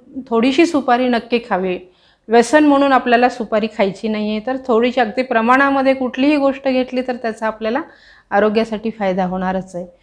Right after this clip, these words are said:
म्हणून ही सुपारी जशी आपण पूजेत वापरतो, जेवणानंतर वापरतो, तसंच आपल्या वेगवेगळ्या छोट्या छोट्या तक्रारींवर आपण नक्कीच ही सुपारी वापरू शकतो. घरात असते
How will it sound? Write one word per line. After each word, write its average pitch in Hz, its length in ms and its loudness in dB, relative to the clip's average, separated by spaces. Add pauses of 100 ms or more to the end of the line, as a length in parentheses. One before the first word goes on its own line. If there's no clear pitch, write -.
(260)
म्हणून 285 280 4
ही 294 140 4
सुपारी 226 400 -4
जशी 208 240 -4
आपण 190 260 -8
पूजेत 208 440 0
वापरतो, 214 760 -2 (540)
जेवणानंतर 226 640 2
वापरतो, 202 680 -2
तसंच 214 300 -4
आपल्या 202 300 -2
वेगवेगळ्या 208 560 0
छोट्या 208 300 0
छोट्या 285 240 -2
तक्रारींवर 202 680 -2
आपण 202 280 -2 (480)
नक्कीच 220 560 0
ही 226 120 0
सुपारी 208 420 0 (140)
वापरू 226 340 4
शकतो. 277 480 -2
घरात 254 420 4
असते 254 600 -2